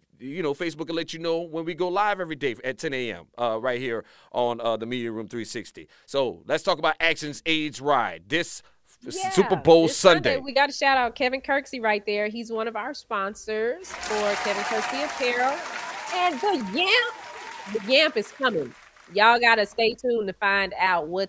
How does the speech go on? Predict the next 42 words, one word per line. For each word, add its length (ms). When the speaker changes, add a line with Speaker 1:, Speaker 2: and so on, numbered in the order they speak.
Speaker 2:
the 80
YAMP 420
is. 280
This 220
is 80
something 520
that 220
is 260
huge. 720
And 180
everybody, 800
everybody 680
in 100
the 80
whole 240
wide 260
world 420
should 200
be 120
a 60
part 260
of 140
it. 200
But 220
I'm 140
gonna 80
say 260
this. 300
I'm 100
gonna 80
go 80
on 60
and 100
say 220
this 160
'cause 100
this 160
is 80
a 60
black-owned 600
business. 680
Speaker 1:
Mm-hmm. 260